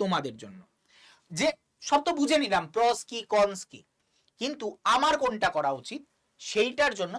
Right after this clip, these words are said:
তোমাকে লাস্ট অবধি এই পয়েন্টটার জন্য অপেক্ষা করতে হবে। তো ভিডিও খুব ছোটর মধ্যে বানাবো, কংক্রিট বানাবো, শুরু থেকে শেষ অবধি থাকবে। দেখো,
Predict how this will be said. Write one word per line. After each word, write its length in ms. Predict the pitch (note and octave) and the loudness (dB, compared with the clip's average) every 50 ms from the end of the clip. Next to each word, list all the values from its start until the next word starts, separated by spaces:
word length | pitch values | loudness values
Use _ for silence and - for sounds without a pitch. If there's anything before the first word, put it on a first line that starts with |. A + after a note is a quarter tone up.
| - | -8
তোমাকে 240 | G#3 E3 D#3 - B3 A3+ E3 D#3 | -6 -8 -6 -6 -8 -6 -4 -4
লাস্ট 240 | D#3 D#3 - - - F3 | -4 -4 -6 -8 -10 -10
অবধি 220 | E3 D3 D3+ A3+ D#4 - - _ _ _ - E3 | -10 -8 -6 -6 -6 -6 -8 _ _ _ -6 -4
এই 80 | F#3 F3 F3+ E3 | -4 -4 -4 -4
পয়েন্টটার 380 | E3 D#3+ D#3 D3 E3 D3 D3 | -6 -6 -6 -6 -8 -8 -8
জন্য 120 | D3+ F#3 B3+ A#3+ - | -10 -8 -6 -6 -8
অপেক্ষা 240 | D3+ C#3+ - D#3 C#3 C#3 | -8 -10 -12 -10 -10 -10
করতে 180 | B2+ - - D#3 | -10 -6 -2 -2
হবে। 120 | F#3 A#3+ F4 - _ _ _ _ _ _ | -2 -2 -4 -6 _ _ _ _ _ _
তো 60 | D#3 D3+ D3+ | -6 -4 -4
ভিডিও 220 | F#3 F#3+ A3 B3+ B3+ B3+ - | -4 -2 0 0 0 0 -2
খুব 120 | D4+ D4+ - _ _ _ - - | -6 -6 -6 _ _ _ -10 -8
ছোটর 280 | F#3+ F3+ F3+ A#3 B3 B3 B3 | -6 -2 2 2 2 2 0
মধ্যে 180 | B3+ A3 A#3 A#3+ A#3 | -2 -4 -2 -2 0
বানাবো, 240 | A3+ A3+ A3+ A#3 C4+ C#4 - G3+ | 0 0 0 0 -2 -2 -2 -2
কংক্রিট 360 | F3+ F#3 F3+ - A#3 A3+ F#3+ F#3+ | -2 -2 -4 -10 -12 -10 -6 -4
বানাবো, 240 | G3+ G3+ G#3+ A#3 C#4+ E4+ - - | -2 0 -2 -2 -4 -6 -10 -12
শুরু 180 | - F#3+ F3 F3 F3 | -12 -12 -12 -10 -8
থেকে 140 | G3+ - D#3+ - | -8 -8 -8 -10
শেষ 120 | - D3+ - C#3 | -10 -10 -10 -12
অবধি 160 | C3+ D3+ C4+ C#4 - | -14 -14 -14 -14 -14
থাকবে। 240 | B2 - _ _ _ _ _ _ _ _ _ _ _ _ _ _ _ _ _ _ _ _ _ _ _ _ _ _ _ _ _ _ _ _ _ _ - F#3+ | -14 -16 _ _ _ _ _ _ _ _ _ _ _ _ _ _ _ _ _ _ _ _ _ _ _ _ _ _ _ _ _ _ _ _ _ _ -2 -2
দেখো, 200 | G#3+ - C3+ - | -2 -2 -2 -8